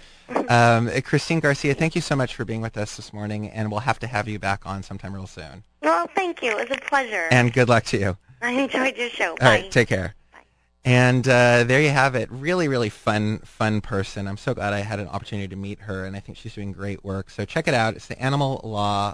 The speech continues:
Speaker 2: Office at animal attorney dot com. Uh, stick around. Politics of Food coming up in about cinco minutos, por favor. About five minutes. So stick around. This is K U C I's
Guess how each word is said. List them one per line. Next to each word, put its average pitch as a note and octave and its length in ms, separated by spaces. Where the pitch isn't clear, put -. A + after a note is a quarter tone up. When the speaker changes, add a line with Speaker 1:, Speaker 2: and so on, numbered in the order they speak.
Speaker 2:
Office G2+ 600
at G2 220
animal G#2+ 420
attorney G2+ 460
dot F#2+ 260
com. B2 340
Uh, G#2 320
stick - 280
around. C#3+ 300
Politics - 460
of B2 100
Food D3 500
coming B2+ 420
up B2 380
in A#2+ 280
about A2 680
cinco C3 720
minutos, A#2 720
por A2+ 160
favor. C3+ 460
About A2 160
five A#2+ 280
minutes. C3+ 320
So B2 600
stick - 260
around. E3+ 160
This D#3 160
is D3 100
K D3+ 240
U D3+ 60
C D3 200
I's C#3+ 340